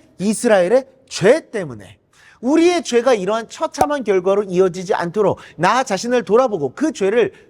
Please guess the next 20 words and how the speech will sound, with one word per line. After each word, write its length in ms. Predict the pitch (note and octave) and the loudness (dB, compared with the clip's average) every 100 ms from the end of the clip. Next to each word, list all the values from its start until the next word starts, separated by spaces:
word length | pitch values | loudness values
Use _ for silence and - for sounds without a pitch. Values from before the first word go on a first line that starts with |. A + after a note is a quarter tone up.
| _ | _
돌이켜서 680 | A3+ E4+ E4+ G#3 E3 A3 C3 - _ | 0 2 0 -4 -2 -2 -4 -10 _
하나님께로 720 | - E4 E4+ D4 B3+ B3+ G#3+ | -6 -2 -2 -2 0 0 0
돌아가 460 | F#3+ F#3+ E3 A#2 _ _ | 0 -2 -2 -6 _ _
하나님만을 760 | - D4 D#4 D#4+ D#4+ D4 C4 C4 | -10 -4 0 0 0 -2 0 -2
섬기는 400 | B3+ A#3+ A#3 A3+ - - | -4 -6 -4 -4 -6 -2
온전한 540 | G3 D4+ D#4+ E4 D#4+ | 2 2 0 0 0
신앙을 380 | C#4+ C#4+ C4 C#4 | -2 -4 -2 0
우리가 320 | A#3+ G#3 A#3+ | 0 2 2
이룰 220 | A3 G3+ | 2 -2
수 140 | A3 C4+ | -4 -4
있어야 360 | G#3+ - C#4 | -4 0 0
합니다. 340 | C4 D#3 A#2 F#2+ - - | 0 -2 -2 -4 -10 -6
이사야 440 | E3+ F#3 F#3+ G3 | -4 2 4 4
오십오 400 | D3+ E3 G3+ F3 | 2 -2 -2 -2
장 180 | F3+ F3+ | -2 -6
칠 220 | - A#3+ | -6 -2
절입니다. 640 | A3+ F#3+ D#3 B2 C3+ G#3 _ - - | 0 -2 -2 -2 -2 -2 _ -20 -2
"악인은 460 | C#3+ D#3 G3+ G#3+ | -2 -2 -4 -4
그의 240 | - F#3 E3 | 0 0 2
길을, 260 | C3 G#2+ | -6 -6